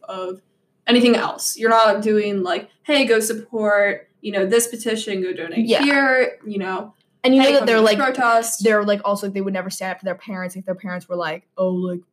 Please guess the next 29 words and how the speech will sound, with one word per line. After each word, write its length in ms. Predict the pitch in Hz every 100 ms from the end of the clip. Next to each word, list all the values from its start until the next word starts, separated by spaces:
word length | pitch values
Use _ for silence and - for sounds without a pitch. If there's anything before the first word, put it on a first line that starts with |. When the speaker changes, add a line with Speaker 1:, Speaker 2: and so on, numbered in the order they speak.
| _
Speaker 2:
I 60 | 254
love 180 | 247 226
Speaker 1:
Mm-hmm. 140 | 226
Speaker 2:
Trump. 140 | 180
Speaker 1:
Or, 120 | 175 180
Speaker 2:
Like, 100 | 247
Speaker 1:
like 160 | 233
Speaker 2:
these 240 | 220 214 208
black 260 | 208 196
people 200 | 196 185
are 100 | 190
all 60 | 185 - -
thugs." 360 | 185 170 180 208
They're 100 | 208
like, 240 | 214 214 -
"Okay, 380 | 427 415 392 403
ha 220 | 359 359
ha." 280 | 359 330 330
But 80 | 240
then 100 | 226
they 60 | 220
Speaker 1:
Yeah. 60 | 220
Speaker 2:
post 140 | 208
this 120 | 208
Black 260 | - 196 190
Square 280 | - 208 185
on 60 |
Instagram. 320 | 190 190 180 180
Like, 160 | 185